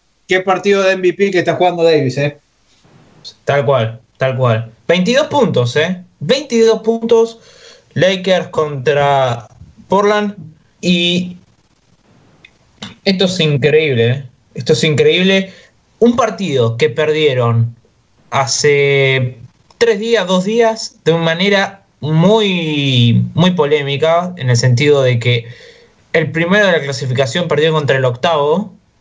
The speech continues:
Speaker 2: Hoy en, hoy le están dando, como dirían en un país europeo, le están dando un baño. Un baño le están dando los Portland, veintidós puntos.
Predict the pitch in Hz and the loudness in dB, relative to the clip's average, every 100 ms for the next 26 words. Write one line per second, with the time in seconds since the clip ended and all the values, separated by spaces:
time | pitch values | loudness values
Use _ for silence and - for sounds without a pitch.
0 | _ _ _ - 202 220 202 202 - - | _ _ _ -2 2 2 0 -8 -12 -4
1 | 185 214 240 214 175 180 180 180 190 185 | 0 2 2 -2 -2 -2 0 0 2 0
2 | 156 147 143 143 160 170 160 147 139 151 | 0 0 2 2 2 0 0 -2 -2 -2
3 | 156 151 151 147 147 135 135 147 180 143 | -2 0 -2 -2 -2 0 0 0 0 0
4 | 165 165 160 165 170 180 185 180 123 110 | -2 -2 0 2 2 0 0 0 0 -2
5 | 107 104 113 117 - _ - 180 180 190 | -4 -4 -4 -6 -12 _ 0 2 2 2
6 | 175 139 156 156 151 135 123 170 170 175 | 0 0 -2 -2 0 0 0 0 0 0
7 | 165 156 160 160 170 190 185 202 190 185 | -4 0 -2 0 -2 -2 0 0 2 2
8 | 196 | 0